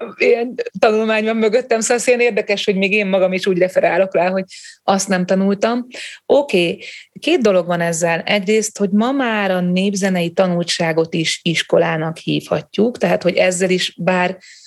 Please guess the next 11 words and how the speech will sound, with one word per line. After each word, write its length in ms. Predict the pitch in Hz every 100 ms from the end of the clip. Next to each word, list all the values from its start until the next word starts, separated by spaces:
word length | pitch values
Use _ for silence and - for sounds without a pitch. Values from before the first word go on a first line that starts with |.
| - _ -
én 180 | 202 196
nem, 360 | 202 214 208 - 220 - 220 208 _
nem 300 | - 202 220
abban 320 | 202 185 180 180
a 100 | 180
kanonizált 580 | 190 180 175 175 170
rendszerben 500 | 190 175 185 165 170
tanultam 400 | 170 175 175 170
a 60 | 165
népzenét, 640 | 165 170 170 185 196 208 - - - - - - _
de 640 | - 156 185 196 214 -